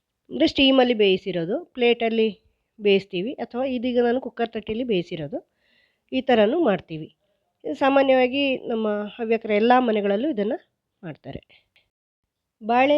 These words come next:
ಎಲೆಯಲ್ಲಿ ಬೇಯಿಸಿದ್ದು ಮಾಡಿದ್ದು ನಾನು ಮೊದಲೇ ಮಾಡಿದ್ದೀನಿ ವಿಡಿಯೋ, ನನ್ನ ಚಾನಲಲ್ಲಿ ಇದೆ. ಈ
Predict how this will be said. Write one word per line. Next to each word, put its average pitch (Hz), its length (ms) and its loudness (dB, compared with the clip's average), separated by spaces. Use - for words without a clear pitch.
ಎಲೆಯಲ್ಲಿ 302 260 0
ಬೇಯಿಸಿದ್ದು 247 560 -2
ಮಾಡಿದ್ದು 220 400 -2
ನಾನು 208 160 0
ಮೊದಲೇ 202 320 -4
ಮಾಡಿದ್ದೀನಿ 196 380 -4
ವಿಡಿಯೋ, 165 260 -10
ನನ್ನ 170 200 -10
ಚಾನಲಲ್ಲಿ 170 520 -12
ಇದೆ. 170 120 -14
ಈ - 20 2